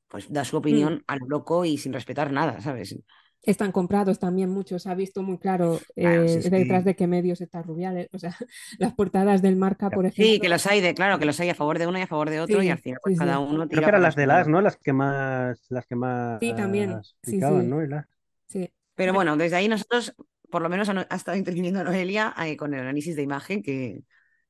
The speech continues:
Speaker 2: Sí, que
Speaker 1: es
Speaker 2: las
Speaker 1: el trabajo,
Speaker 2: imágenes
Speaker 1: ¿no? Que
Speaker 2: eran
Speaker 1: dices, a
Speaker 2: reales,
Speaker 1: ver,
Speaker 2: pero <laughs>
Speaker 1: <laughs> que claro, que Noelia se dedica a esto y es una profesional, ¿sabes? Y las
Speaker 2: Que
Speaker 1: imágenes sí, son reales, que es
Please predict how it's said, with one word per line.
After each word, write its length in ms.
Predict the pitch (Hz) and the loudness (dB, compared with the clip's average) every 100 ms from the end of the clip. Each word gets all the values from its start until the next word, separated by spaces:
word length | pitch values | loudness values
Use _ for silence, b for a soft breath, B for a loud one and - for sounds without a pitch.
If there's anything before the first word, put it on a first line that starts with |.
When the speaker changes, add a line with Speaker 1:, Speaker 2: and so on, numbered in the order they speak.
| _ _ | _ _
Speaker 2:
Sí, 260 | 247 214 | 0 0
que 120 | 185 202 | 2 2
Speaker 1:
es 20 | |
Speaker 2:
las 180 | 202 226 | 2 0
Speaker 1:
el 0 | |
trabajo, 380 | 214 226 262 262 | -2 -2 0 2
Speaker 2:
imágenes 120 | 180 | 2
Speaker 1:
¿no? 60 | |
Que 100 | 220 | 4
Speaker 2:
eran 100 | 170 160 | 2 2
Speaker 1:
dices, 240 | 156 147 | 0 0
a 60 | 151 | 0
Speaker 2:
reales, 20 | |
Speaker 1:
ver, 220 | 160 135 | 0 0
Speaker 2:
pero 60 | - | 0
<laughs> 320 | - 294 - - | 0 -2 -6 -4
Speaker 1:
<laughs> 240 | - _ - | -4 _ -4
que 100 | 165 | 0
claro, 320 | 196 220 185 | 4 4 4
que 200 | - 208 | 2 2
Noelia 300 | 180 180 190 | 4 2 0
se 80 | 202 | 0
dedica 280 | 202 208 196 | 0 0 0
a 40 | 190 | 0
esto 420 | 202 - 226 294 | -2 -4 -6 -6
y 400 | 180 175 135 147 | -6 -6 -6 -8
es 100 | 165 | -8
una 140 | 170 160 | -4 -2
profesional, 560 | 185 156 151 165 214 | -2 -2 -4 -2 -2
¿sabes? 320 | 165 185 147 - B B | -2 -4 -4 -8 B B
Y 80 | - | -2
las 140 | 180 160 | 0 0
Speaker 2:
Que 20 | |
Speaker 1:
imágenes 400 | 151 202 208 208 | -2 -4 -6 -4
sí, 280 | 165 147 - | -4 -4 -6
son 260 | - 175 | -2 0
reales, 320 | 165 139 127 120 | 2 0 0 -2
que 100 | 160 | -4
es 200 | 127 | -4